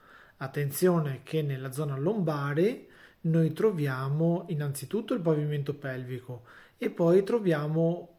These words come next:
un grande muscolo che si chiama quadrato dei lombi. Questo grande muscolo in realtà mette in relazione chi?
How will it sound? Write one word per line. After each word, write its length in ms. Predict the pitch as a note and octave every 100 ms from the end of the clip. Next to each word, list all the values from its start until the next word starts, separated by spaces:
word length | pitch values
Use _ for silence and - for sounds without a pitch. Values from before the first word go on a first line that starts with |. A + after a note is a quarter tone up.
| -
un 260 | F#3+ F3+
grande 1000 | E3 F3 G#3 F#3 D#3+ D3 C3+ C#3 C3+ C3 E3
muscolo 880 | D#3 E3+ F3 - F3+ F#3 A3+ A3
che 160 | - E3
si 200 | - -
chiama 380 | - D3 D3 D#3
quadrato 1120 | - - E3+ E3 D#3 D3 C#3 - E3 E3 -
dei 600 | E3+ C#3+ C#3+ C3 B2+ - _ -
lombi. 760 | D#3 D3+ C3 B2+ B2+ B2+ A#2+ - _ _ - - - _
Questo 680 | - G#3+ D4+ - - F3+ D3
grande 500 | D3+ E3+ F#3+ E3 D#3
muscolo 840 | D3 C#3 - - C3+ C3+ E3 F#3+
in 140 | F#3+ E3
realtà 360 | G#3+ G#3 D#3+
mette 400 | F3 G#3 E3+ -
in 180 | D#3 D#3
relazione 760 | D3+ E3 G3 - - D#3+ E3 E3
chi? 340 | - C#3 A#2